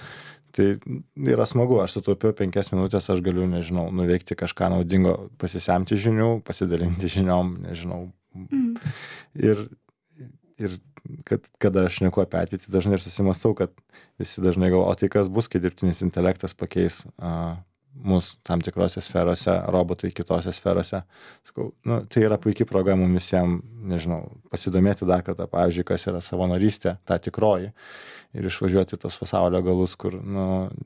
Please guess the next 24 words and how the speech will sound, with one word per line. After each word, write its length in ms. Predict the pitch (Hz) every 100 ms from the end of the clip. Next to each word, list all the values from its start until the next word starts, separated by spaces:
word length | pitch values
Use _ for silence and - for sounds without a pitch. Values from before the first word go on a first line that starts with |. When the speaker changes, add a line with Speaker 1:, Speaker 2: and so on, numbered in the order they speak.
| -
Speaker 1:
tikrai 280 | - - 101
reikalinga 520 | 92 - 90 92 90 87
yra 280 | 85 90 - _ _ _ - - _ _ _ _
žmonių 400 | 95 95 98 113 101
pagalba, 600 | 92 85 87 92 110 117 -
kur 160 | 104
tu 120 | - 95
neišsiųsi 520 | 95 - 90 - 98
robotų 400 | 87 92 92 101
ir 40 |
dirbtinio 380 | 104 92 101 95
intelekto.“ 600 | 92 98 92 90 - 95 - - - _ - - - - _
Ir 160 | - 92
tiesiog 320 | 98 - 92
mes 160 | 92 92
galėtume 380 | 92 92 92 92
vieni 160 | 92 90
kitiem 280 | - 95 85
padėt. 320 | 95 104 92 - - - -
Yra 280 | 107 95 92 101 _ _ _ -
tiek 160 | 98 -
pat 160 | 107
pozityvių 480 | - 87 92 101 104
scenarijų, 600 | - 95 90 92 95 117